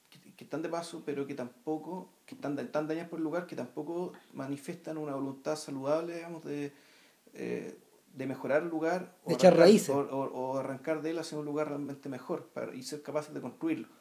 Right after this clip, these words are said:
Speaker 1: En, en el caso de la, de las cuatro meses, tres semanas y dos días, lo que uno ve,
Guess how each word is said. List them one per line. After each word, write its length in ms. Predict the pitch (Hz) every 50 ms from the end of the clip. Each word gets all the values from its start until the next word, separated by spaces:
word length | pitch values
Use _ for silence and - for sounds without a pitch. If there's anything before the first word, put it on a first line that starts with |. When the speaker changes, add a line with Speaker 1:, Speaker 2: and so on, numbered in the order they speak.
| - - - _ _ _ _ _ _ _ _ _ _ _ - -
Speaker 1:
En, 680 | - 127 127 123 123 123 123 120 123 120 120 113 - - - _ _ _ _ _ _ _ _ _
en 100 | - 127
el 100 | 123 123
caso 320 | - - 160 160 160 175 165
de 60 | 165
la, 180 | 160 151 143 147
de 240 | 147 - 123 123 120
las 100 | 127 123
cuatro 260 | - 147 147 156 156
meses, 240 | 160 170 175 180 180
tres 140 | - 151 -
semanas 380 | - 151 147 147 151 151 147
y 140 | 139 - 135
dos 220 | 127 143 151 143
días, 240 | 139 147 160 175 196 - - - _ _ _ _ _ _ _ -
lo 100 | - 123
que 80 | 147
uno 160 | 165 160 147
ve, 260 | 143 147 160 202 208